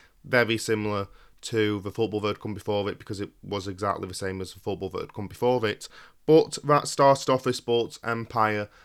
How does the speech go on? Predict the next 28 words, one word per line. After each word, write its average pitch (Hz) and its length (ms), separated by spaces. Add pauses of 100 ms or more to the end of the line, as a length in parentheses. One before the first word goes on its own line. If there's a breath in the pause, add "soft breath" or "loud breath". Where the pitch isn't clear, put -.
(240 soft breath)
and 110 360
that's 113 280
what 107 160
we're 107 80
gonna 107 120
be 98 80
talking 110 280
about 101 200
today, 107 200
that 104 300
first 135 380
weekend 120 480
of 113 100
Premier 113 240
League 110 200
football 110 280
where 104 160
nobody 117 360
really 113 380
knew 104 320 (240 soft breath)
what 113 240
it 135 40
would 113 140
mean 110 200
for 107 120
the 104 60
future 107 420
of 104 300